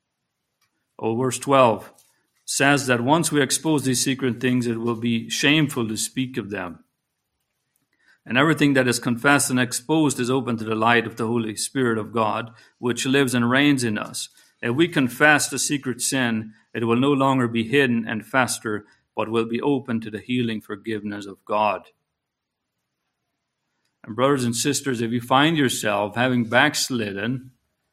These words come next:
don't only tell it to God, share it with a brother or brothers, plural, so that it be exposed in front of the church, that you may be able to walk.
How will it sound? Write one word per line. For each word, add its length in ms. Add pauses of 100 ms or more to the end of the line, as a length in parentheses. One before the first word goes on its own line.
(560)
don't 160
only 320
tell 300
it 120
to 80
God, 560 (200)
share 320
it 100
with 160
a 60
brother 500
or 60
brothers, 960 (120)
plural, 640 (400)
so 160
that 100
it 140
be 160
exposed 760
in 100
front 240
of 80
the 100
church, 580 (180)
that 140
you 100
may 180
be 220
able 440
to 100
walk. 720